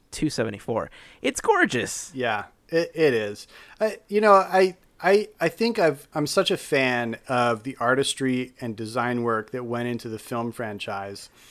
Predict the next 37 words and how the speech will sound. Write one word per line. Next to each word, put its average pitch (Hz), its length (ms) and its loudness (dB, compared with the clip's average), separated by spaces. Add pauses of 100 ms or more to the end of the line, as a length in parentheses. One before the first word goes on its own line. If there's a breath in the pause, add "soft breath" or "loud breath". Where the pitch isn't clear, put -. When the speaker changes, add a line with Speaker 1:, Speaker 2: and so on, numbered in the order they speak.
(420 soft breath)
Speaker 2:
I 135 80 -2
think 165 280 -2
they're 135 360 4 (100)
amongst 139 400 0
the 131 80 -4
prettiest 143 680 0
animated 123 500 -2
films 110 540 -8 (540 soft breath)
Pixar 165 580 6
and 131 140 0
really 151 220 4
anybody 120 360 0
has 107 180 -8
ever 107 180 -2
created. 110 680 -4 (100)
I 135 120 -2
know 196 160 4
that 185 140 2
some 156 200 0
people 139 300 -4
have 127 320 0
their, 117 460 0 (580)
you 160 100 -4
know, 143 80 0
hang-ups 143 560 0
or 135 120 -4
obstacles 123 760 -2
with, 117 400 -4 (600 soft breath)
you 151 100 -8
know, 143 40 -6
certainly 165 400 -2
with 127 120 -2
Larry 131 240 2
the 113 80 -6
Cable 117 300 0
Guy. 110 560 2
And, 110 420 -6